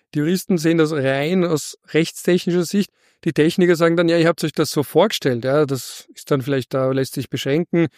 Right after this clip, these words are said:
äh, und das funktioniert alles einwandfrei", aber ganz so ist es nicht, dass das lückenlos funktioniert. Und die Juristen, und es sind nicht nur Juristen, es sind allgemein oft fachfremde Menschen, die sagen dann, "Das geben wir dem Techniker, der macht das schon."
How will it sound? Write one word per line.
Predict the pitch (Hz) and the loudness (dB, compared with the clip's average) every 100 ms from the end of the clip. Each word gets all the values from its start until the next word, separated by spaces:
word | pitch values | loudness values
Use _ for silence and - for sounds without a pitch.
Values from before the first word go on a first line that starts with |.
| _ _ - | _ _ -4
äh, | 143 | 0
und | 139 139 131 | 0 0 -2
das | 135 | -6
funktioniert | - 143 147 156 | -2 -4 2 2
alles | 147 143 143 | 4 2 2
einwandfrei", | 135 143 139 127 120 143 139 | 0 0 0 0 -2 -2 -2
aber | 127 | -2
ganz | 135 123 151 151 | -4 -4 -4 -2
so | 151 156 | 0 0
ist | 156 | 0
es | 147 | 0
nicht, | 180 - | -2 -2
dass | 139 | -4
das | - 135 | -4 -4
lückenlos | 139 139 - 131 131 127 | -2 -4 -4 -4 -4 -6
funktioniert. | - 131 - 147 | -6 -6 -2 -2
Und | 147 127 | -4 -4
die | 147 131 _ - | -2 -4 _ -4
Juristen, | 156 185 - 196 175 | 0 0 2 0 0
und | 131 _ | -4 _
es | - | -6
sind | - | 2
nicht | 294 - | 2 2
nur | 214 | 0
Juristen, | 208 - | 0 0
es | |
sind | 165 | -2
allgemein | 151 175 156 113 107 - | 0 -2 -2 -4 -10 -10
oft | 170 - | -10 -6
fachfremde | - 151 - 160 156 | -4 -4 0 0 0
Menschen, | 143 151 180 | -2 -4 -6
die | |
sagen | 147 156 | -4 0
dann, | 160 - - - | 0 -2 -10 -8
"Das | 147 | -6
geben | - 175 | 0 2
wir | 175 | 2
dem | 147 | 2
Techniker, | 147 147 180 175 | 0 0 -2 0
der | 165 143 | 0 0
macht | 139 135 - | -2 -4 -6
das | 123 | -8
schon." | - 101 101 | -8 -14 -18